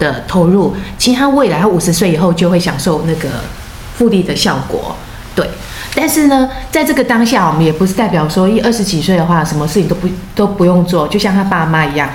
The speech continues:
先否决他。其实我很鼓励哦，如果还没有找到自己方向以前的话，多，多做很多很多的尝试，这样子他就可以找到他的热情。但是要做这些尝试的时候，就要想想看，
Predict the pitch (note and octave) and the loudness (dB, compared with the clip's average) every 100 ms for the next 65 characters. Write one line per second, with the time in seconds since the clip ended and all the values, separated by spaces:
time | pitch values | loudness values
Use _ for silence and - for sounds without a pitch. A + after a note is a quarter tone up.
0 | - - G3+ F#3+ D#3+ C3 C3 C3 D#3 C#3 | -10 -2 0 2 0 -2 -4 -4 -4 -4
1 | C#3 - - - C4+ C4+ G3+ F#3+ F#3+ F3+ | -6 -12 -14 -4 2 4 4 4 4 2
2 | D#3+ D#3+ C#3 C3 - - - - A#3 B3+ | 2 2 2 -2 -8 -14 -6 0 2 2
3 | - G3+ G#3 G#3 D#3 F#3+ F#3+ F3+ D#3 E3+ | 4 4 4 2 0 0 2 0 2 0
4 | E3+ D#3+ C#3 C3+ C3 E3 D3 - G3 F#3+ | 2 0 -2 -6 -2 -2 0 0 2 2
5 | - - A3 G#3 G#3 F3+ D#3+ - - F#3 | -2 -2 0 2 2 0 -2 -8 -4 -2
6 | E3+ G3 F#3 F3 E3+ E3+ C3+ C3 - E3 | 0 2 2 2 0 -2 -4 -2 -2 -2
7 | D3+ - - - - B3 A#3 F#3+ G3+ G#3+ | -6 -10 -14 -6 -2 0 0 0 0 0
8 | G3+ F3+ D3 E3 E3+ E3+ D3 D#3 C3+ - | 0 0 -2 0 0 0 0 0 -2 -4
9 | - C3 - - - - - D4 C4+ C4+ | -4 -6 -10 -12 -14 -8 -2 2 2 2
10 | A#3+ A#3 A#3+ F#3+ G3+ G3 G3 F3+ D#3 D3+ | 2 2 2 2 2 0 0 0 0 0
11 | D#3+ C#3 C#3 D3 D3+ A3 G#3 G3 F#3 D#3 | 0 0 -2 -2 0 2 2 2 0 0
12 | F3 D#3 | 0 -2